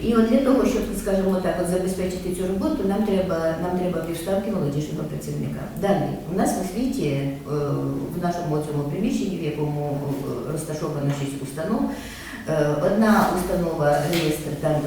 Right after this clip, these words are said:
знаходиться під, е, охороною, е, а все, все інше, і наше подвір'я, воно зараз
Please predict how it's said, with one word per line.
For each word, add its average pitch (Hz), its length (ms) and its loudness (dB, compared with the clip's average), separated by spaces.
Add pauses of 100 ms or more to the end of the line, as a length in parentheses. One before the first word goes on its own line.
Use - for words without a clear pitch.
знаходиться 160 760 0
під, 156 220 0
е, 135 360 0 (600)
охороною, 277 680 4 (100)
е, 214 460 2 (440)
а - 380 4
все, 202 380 2
все - 180 -2
інше, 269 480 0
і 190 180 2 (100)
наше 185 140 0 (100)
подвір'я, 233 580 0
воно 165 200 -2
зараз 208 380 2